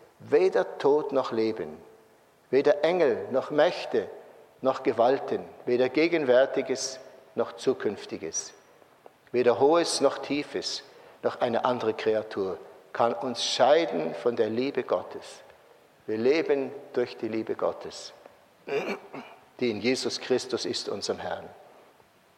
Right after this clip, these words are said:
Ist euch schon mal aufgefallen, dass in der berühmtesten Bibelstelle, die wir auf der Welt kennen, wisst ihr überhaupt, welche das ist?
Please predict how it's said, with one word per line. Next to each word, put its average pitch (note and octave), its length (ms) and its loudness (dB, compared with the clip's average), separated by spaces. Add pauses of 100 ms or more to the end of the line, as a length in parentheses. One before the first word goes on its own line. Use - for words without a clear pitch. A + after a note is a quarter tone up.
(840)
Ist C3+ 180 2
euch D3 120 6
schon D3 120 4
mal C#3+ 120 8
aufgefallen, C3 640 4
dass B2 180 2
in B2+ 120 0
der A2+ 220 4 (120)
berühmtesten C3+ 720 0
Bibelstelle, A2+ 720 2 (520)
die A#2+ 140 0
wir A2+ 140 6
auf - 160 -2
der G#2 140 2
Welt G#2+ 340 -2
kennen, D#2+ 280 -10 (920)
wisst - 220 -8
ihr G#2+ 40 0
überhaupt, G2+ 280 -4
welche - 200 -4
das - 200 -8
ist? - 220 -8